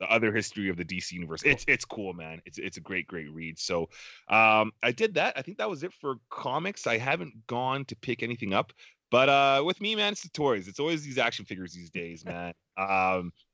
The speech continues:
Speaker 1: you know, I, I finally, got, I finally, I finally got my hands on Ezra. Man, I've been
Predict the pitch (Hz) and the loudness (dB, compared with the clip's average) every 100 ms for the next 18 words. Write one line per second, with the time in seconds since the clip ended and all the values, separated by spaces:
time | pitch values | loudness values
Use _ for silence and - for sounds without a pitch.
0 | _ - 101 101 98 98 92 - - 123 | _ -4 2 4 6 4 2 0 2 4
1 | 127 110 - 110 - 190 247 104 - _ | 4 2 0 0 2 4 4 -2 -12 _
2 | _ - 110 165 202 202 208 185 190 185 | _ -20 -10 -8 -4 0 2 2 2 0
3 | 208 156 98 - 113 151 120 117 143 147 | -2 -2 -8 -10 -6 -4 -2 -4 -4 -8
4 | 135 | -14